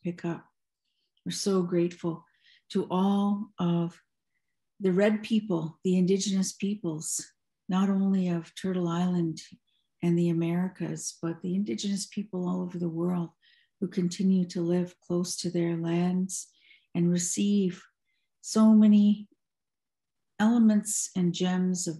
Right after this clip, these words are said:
guidance from Mother Earth that help us on this journey. I give thanks for all the white people who are working really hard to recover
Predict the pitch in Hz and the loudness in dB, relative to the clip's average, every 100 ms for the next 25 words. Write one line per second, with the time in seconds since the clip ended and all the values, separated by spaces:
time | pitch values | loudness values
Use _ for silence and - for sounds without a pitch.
0 | _ - 170 175 180 175 - - - 170 | _ -6 -2 0 0 -2 -6 -10 -10 -6
1 | 165 165 170 - 170 156 156 _ _ _ | -4 -2 -4 -4 -6 -8 -10 _ _ _
2 | _ _ _ _ _ 185 175 160 196 196 | _ _ _ _ _ -2 -2 -2 -4 -2
3 | 180 170 175 165 160 165 - 170 160 165 | -6 -4 -4 -2 -4 -6 -8 -6 -4 -6
4 | 160 _ _ _ _ _ _ _ 175 165 | -10 _ _ _ _ _ _ _ -8 -2
5 | 175 180 185 180 175 - - _ _ _ | -2 -2 0 0 0 -6 -10 _ _ _
6 | _ 196 208 220 214 190 202 226 - 220 | _ 0 4 4 4 0 -2 -2 -2 -4
7 | 214 208 175 196 190 180 175 175 180 196 | -2 -2 0 0 2 2 2 0 -2 -6
8 | 208 196 185 180 214 226 190 185 - 180 | -4 -2 0 2 2 2 0 -2 -6 -4
9 | 185 185 180 - 180 175 175 190 180 180 | -2 -2 -6 -8 -4 -4 -4 -6 -4 -4
10 | 175 | -6